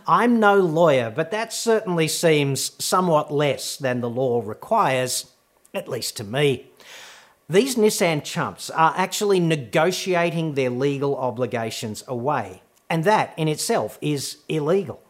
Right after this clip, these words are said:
The law says refund, but instead they're on about, "How about you pay us ten grand plus labour, and we'll see if you meet the odious terms and conditions in the fine print which we just pulled out of our asses.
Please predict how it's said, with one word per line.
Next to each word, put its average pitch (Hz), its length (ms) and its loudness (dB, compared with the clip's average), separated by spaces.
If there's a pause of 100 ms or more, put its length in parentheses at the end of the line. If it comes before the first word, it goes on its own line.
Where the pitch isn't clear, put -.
(420)
The 170 100 6
law 220 260 8
says 202 640 2
refund, 151 840 0 (500)
but 196 140 0
instead 220 460 2
they're 208 200 4
on 190 120 4
about, 165 320 2 (140)
"How 311 180 2
about 220 320 4
you 226 100 2
pay 165 260 2
us 151 140 0
ten 196 300 0
grand 143 340 2
plus 175 340 0
labour, 151 440 0 (260)
and 208 260 2
we'll 294 220 -2
see 240 320 0
if 226 160 -2
you 262 160 2
meet 214 320 4
the 190 220 -2
odious 262 560 2
terms 233 480 2
and 185 120 2
conditions 190 600 0
in 285 180 0
the 269 80 6
fine 294 380 0
print 214 400 0 (240)
which 269 260 0
we 285 220 -2
just 214 320 0 (360)
pulled 185 220 -2
out 127 180 -6
of 120 120 -12
our - 180 -12
asses. - 640 -8